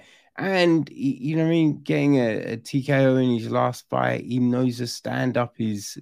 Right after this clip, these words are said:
isn't shabby. So, yeah, I, I think Holmes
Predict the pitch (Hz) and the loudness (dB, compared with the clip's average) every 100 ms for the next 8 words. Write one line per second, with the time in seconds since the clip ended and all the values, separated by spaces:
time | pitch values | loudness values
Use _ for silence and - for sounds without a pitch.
0 | - - - 131 127 120 - - - - | -20 -18 0 2 2 0 -2 -8 -6 -2
1 | 139 151 143 127 85 - _ _ _ _ | 0 0 2 2 0 -6 _ _ _ _
2 | _ _ _ _ - 123 123 131 101 110 | _ _ _ _ 0 2 4 2 -4 -8
3 | 113 110 _ - 143 - - - 139 139 | -10 -12 _ 4 6 4 -2 4 6 8
4 | 120 117 113 110 - | 6 4 0 -4 -12